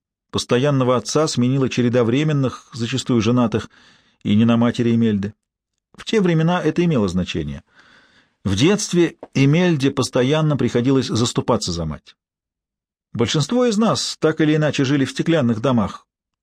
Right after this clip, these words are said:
но безработный алкоголик в качестве отца считался куда меньшим злом, чем мать-потаскуха. «Я слышала про Кевина, упокой Господи. Горе-то какое, Фрэнсис».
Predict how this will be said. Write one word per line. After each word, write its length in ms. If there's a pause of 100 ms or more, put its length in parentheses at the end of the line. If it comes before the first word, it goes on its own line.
но 420
безработный 640
алкоголик 680
в 140
качестве 460
отца 260
считался 480
куда 240
меньшим 400
злом, 340
чем 220
мать-потаскуха. 800 (1120)
«Я 160
слышала 420
про 180
Кевина, 520
упокой 440
Господи. 560 (320)
Горе-то 460
какое, 300
Фрэнсис». 580